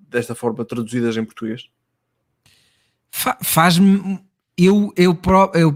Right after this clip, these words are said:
Speaker 2: eu próprio. <laughs> Olha, vês? Que bonito.
Speaker 1: Não.
Speaker 2: Ah, faz-me confusão,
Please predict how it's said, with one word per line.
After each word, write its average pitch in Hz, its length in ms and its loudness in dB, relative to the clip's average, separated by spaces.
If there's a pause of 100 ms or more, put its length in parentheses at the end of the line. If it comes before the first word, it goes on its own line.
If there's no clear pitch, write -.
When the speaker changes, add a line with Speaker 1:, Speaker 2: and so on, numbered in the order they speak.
(200)
Speaker 2:
eu 139 340 0
próprio. 120 440 -4 (440)
<laughs> - 400 -10
Olha, 113 220 -8
vês? 123 260 -6 (380)
Que - 80 -10
bonito. 113 400 0
Speaker 1:
Não. - 0 - (400)
Speaker 2:
Ah, 131 420 4 (340)
faz-me 165 440 2
confusão, 160 1000 2